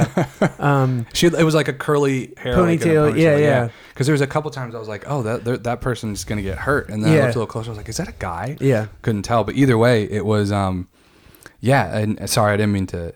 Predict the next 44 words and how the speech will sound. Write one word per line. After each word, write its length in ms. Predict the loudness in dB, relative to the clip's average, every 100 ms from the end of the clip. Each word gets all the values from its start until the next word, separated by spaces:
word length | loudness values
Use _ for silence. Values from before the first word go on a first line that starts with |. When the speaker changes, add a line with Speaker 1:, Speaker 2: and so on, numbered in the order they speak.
| _
Speaker 2:
to 120 | -6 2
Speaker 1:
Oh, 60 | 2
it's 100 | 2
fine. 300 | 0 2 2
Yeah. 180 | 2 2
So 220 | 2 4
it's, 180 | 4 2
it, 160 | 2 2
it, 180 | 4 2
it 40 | 2
was 160 | 0 0
fun, 300 | 0 2 2
you 100 | 2
know, 220 | 4 4
and, 240 | 2 2
um, 500 | 2 0 0 -4 -8 -8 -4
um, 580 | -2 0 -2 -4 -8 -12 _ _ _ _ -8
just 220 | -6 -2
kinda 160 | -2
bouncing 380 | 0 -2 -2 -4
around. 300 | -2 0 -2
And 100 | 0
there 80 | 4
were 100 | 4
some 260 | 4 2 0
times 440 | 0 0 0 -2
where, 580 | -2 0 2 2 0 -2 -2
uh, 640 | 0 0 -2 -4 -6 -8 -12 -20 -20 _ _ _ 0
I 100 | 0
got 180 | 0
<laughs> 140 | -2 0
tired, 360 | 0 0 0 -2
honestly, 560 | -2 -2 -4 -4 -4
and, 100 | -4
and 200 | -4 -4
I 120 | -2 -2
would, 240 | -4 -6 -4
I, 180 | -2 -2
I 460 | -2 -2 -2 -6 -12
would 300 | -10 -8 -4
go 160 | -2 -2
to 140 | -2
the 100 | -4
wall 560 | -4 -2 -2 -4 -6